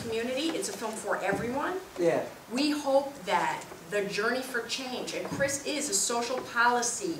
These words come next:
Speaker 1: that's what he does. We want the film to spur people, like Spuds shooting out, going, "You know what? I'm gonna address this,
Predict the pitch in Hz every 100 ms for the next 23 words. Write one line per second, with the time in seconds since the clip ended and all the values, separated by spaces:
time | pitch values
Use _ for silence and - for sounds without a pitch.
0 | - - - 220 220 233 226 247 240 233
1 | 226 - - - - 233 240 262 233 -
2 | 254 262 254 - - - - 240 254 -
3 | 220 185 - 190 - - - - - 196
4 | 190 - - 262 262 190 - 262 247 233
5 | 208 170 - 208 196 165 - - 294 320
6 | 339 381 - - - 262 330 370 226 240
7 | 254 247 - - -